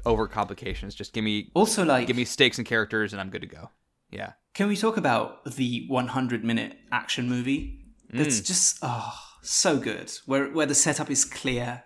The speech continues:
Speaker 2: and
Speaker 1: Mm-hmm.
Speaker 2: it works and there's tension, and this one has comedy as well, and it just doesn't overstay its welcome, and it
Speaker 1: And it's
Speaker 2: ends, and it's
Speaker 1: basically
Speaker 2: very satisfying.
Speaker 1: half, half set pieces, pretty much, if not more.
Speaker 2: Yeah,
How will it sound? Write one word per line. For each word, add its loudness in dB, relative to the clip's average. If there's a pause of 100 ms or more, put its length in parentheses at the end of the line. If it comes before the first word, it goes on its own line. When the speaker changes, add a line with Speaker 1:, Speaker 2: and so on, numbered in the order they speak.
Speaker 2:
and 0
Speaker 1:
Mm-hmm. -6
Speaker 2:
it -4
works 2
and -4
there's -2
tension, 0
and -10
this 0
one 0
has -2
comedy 0
as -6
well, 0
and -4
it -6
just -4 (360)
doesn't 2
overstay 2
its -2
welcome, -2
and -6
it -4
Speaker 1:
And 4
it's -2
Speaker 2:
ends, 0 (100)
and -4
it's 0
Speaker 1:
basically 6
Speaker 2:
very 4
satisfying. 6
Speaker 1:
half, 6
half 4
set 0
pieces, -2
pretty -4
much, -2
if -6
not -2
more. 2
Speaker 2:
Yeah, 2